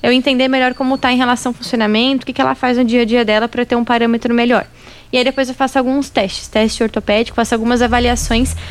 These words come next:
pra realmente eu conseguir ter uma base do que pode estar acontecendo, tá? Se eu ver que realmente tem, existe essa alteração na coluna que pode acontecer o desalinhamento, eu peço um exame de imagem.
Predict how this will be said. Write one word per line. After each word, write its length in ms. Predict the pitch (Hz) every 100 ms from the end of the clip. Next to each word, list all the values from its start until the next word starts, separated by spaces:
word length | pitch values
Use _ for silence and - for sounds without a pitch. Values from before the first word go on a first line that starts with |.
| - -
pra 80 | 233
realmente 300 | 240 247 269
eu 60 |
conseguir 400 | 262 254 - 247
ter 120 | 254 277
uma 200 | 269 285
base 320 | 240 254 285
do 100 | 269
que 100 | 277
pode 240 | 269 269
estar 100 | -
acontecendo, 500 | 269 262 262 277 240 - - - - -
tá? 160 | 208 220 - -
Se 140 | - 262
eu 60 |
ver 120 | 269
que 100 | 285
realmente 280 | 294 269 269
tem, 200 | 226 254
existe 260 | 226 240 294
essa 140 | 285
alteração 500 | 277 269 254 254 247
na 100 | 226
coluna 300 | 226 220 220 220
que 80 | 226
pode 280 | 226 233
acontecer 380 | 269 269 - 262
o 40 | 226
desalinhamento, 680 | 220 220 208 202 226 262 - - -
eu 80 | 226
peço 300 | 247 233 -
um 40 |
exame 260 | 240 233 226
de 100 | 214
imagem. 340 | 240 190 180